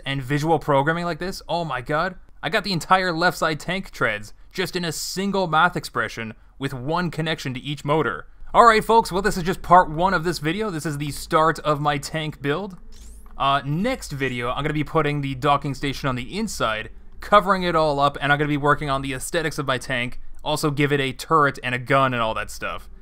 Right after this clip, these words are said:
It's gonna be super cool, and if you saw my live stream, I have this thing that I was working on,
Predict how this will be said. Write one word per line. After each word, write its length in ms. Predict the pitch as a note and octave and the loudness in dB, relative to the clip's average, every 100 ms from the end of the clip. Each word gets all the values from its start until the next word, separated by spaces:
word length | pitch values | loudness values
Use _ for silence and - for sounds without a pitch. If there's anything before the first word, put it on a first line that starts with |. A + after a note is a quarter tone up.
| - | -12
It's 160 | C3 B2+ | -8 -2
gonna 100 | D3+ | 0
be 120 | C#3+ | 0
super 380 | - - G#3+ D3+ | 0 -4 -2 -2
cool, 440 | - C3 B2 A#2 - - | -2 -4 -4 -6 -10 -14
and 100 | D3+ | -10
if 80 | D3+ | -8
you 80 | D#3+ | -6
saw 240 | - F#3 | 4 6
my 140 | E3+ D#3+ | 6 4
live 320 | D#3 D#3+ D3+ | 2 0 -2
stream, 420 | - C3+ B2 B2 - - | -6 -6 -6 -8 -12 -8
I 140 | - C#3 | -4 0
have 260 | D3 C3+ | 0 0
this 200 | C3+ G3 | -2 -4
thing 200 | - D3 | -2 -4
that 100 | C#3+ | -2
I 40 | C3 | -4
was 120 | A#2+ | -2
working 300 | B2+ B2 A#2+ | 0 0 2
on, 280 | A#2 A#2 | 0 0